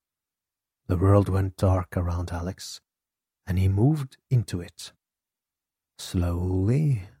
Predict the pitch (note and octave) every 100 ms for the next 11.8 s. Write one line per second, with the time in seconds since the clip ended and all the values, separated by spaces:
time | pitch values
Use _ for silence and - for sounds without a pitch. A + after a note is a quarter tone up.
0 | _ - F#2 F2+ F2+ F2+ - G#2 A#2+ D3+
1 | A#2 F#2+ _ _ - G#2+ G#2 C#3+ D3+ D3
2 | C#3+ C#3 B2+ B2+ C3 A#2 A2+ A2+ B2+ A#2+
3 | A2+ - - A2 G#2+ G#2 F#2 F#2+ F#2+ F2
4 | - D#2+ D#2 - _ _ _ _ _ -
5 | - A2 C#3 C#3 B2+ A2+ - G#2 F2 -
6 | - - - _ _ _ _ - F2+ F2
7 | G#2 C#3 - B2+ - C3 B2 B2 A#2 -
8 | A2+ G#2+ G#2+ - G2+ G2 G2 - - -
9 | - _ _ _ _ _ _ - A2 A2+
10 | A#2 A2 - B2 B2 A#2 - - G2 F2+
11 | - - G2+ F2+ E2 F2 -